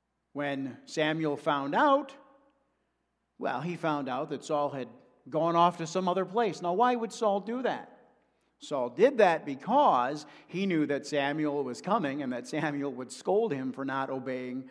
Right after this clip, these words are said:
God's command. So Samuel had to walk out to a different place to find Saul, you see, 'cause God would not let Saul get away.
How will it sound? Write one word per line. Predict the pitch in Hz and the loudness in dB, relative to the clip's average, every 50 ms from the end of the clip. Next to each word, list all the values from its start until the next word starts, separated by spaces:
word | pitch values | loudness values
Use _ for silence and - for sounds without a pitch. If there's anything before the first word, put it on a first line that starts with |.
| - - - | -18 -18 -10
God's | - 131 120 117 120 120 - | -4 -2 -2 -2 -2 -4 -8
command. | - 139 123 135 165 240 254 175 113 - - - - _ _ _ _ _ _ _ _ _ _ _ _ _ _ _ _ _ _ _ _ _ _ _ _ _ _ _ _ _ _ _ _ _ _ _ _ _ _ _ - | -10 -8 -6 -4 -4 -4 -6 -6 -8 -12 -16 -20 -20 _ _ _ _ _ _ _ _ _ _ _ _ _ _ _ _ _ _ _ _ _ _ _ _ _ _ _ _ _ _ _ _ _ _ _ _ _ _ _ -16
So | - - - | -10 -8 0
Samuel | 135 - 220 262 277 277 269 254 214 165 | 4 6 6 8 6 6 4 4 4 6
had | 170 214 - | 6 6 4
to | 160 156 | 4 2
walk | 131 127 151 175 175 170 170 | 2 6 6 6 6 6 8
out | 175 165 160 156 151 - | 8 8 8 8 6 2
to | - 156 151 | -2 0 0
a | 143 | 2
different | 151 190 185 175 180 170 - | 2 2 2 2 -2 2 4
place | 170 190 180 156 156 151 156 - | 6 8 8 8 6 2 0 -2
to | 160 | -4
find | 147 - 160 156 156 156 151 143 | 0 2 4 4 4 4 2 0
Saul, | 147 - 180 180 175 156 135 117 113 127 | 0 4 6 8 8 8 6 4 2 -4
you | 127 | -6
see, | 127 - 147 143 135 | -8 -6 -4 -4 -4
'cause | 131 143 135 | -4 -6 -4
God | - 151 151 160 160 156 135 120 | 0 2 4 4 4 4 2 0
would | 135 131 123 | -6 -8 -4
not | 139 151 160 160 160 160 | 0 2 2 2 2 0
let | 147 156 147 - | 0 0 0 0
Saul | - - 156 147 139 143 | -2 0 0 0 0 0
get | - 147 143 127 | 0 0 0 0
away. | 123 127 160 185 170 131 110 87 | 2 6 8 8 8 6 2 -6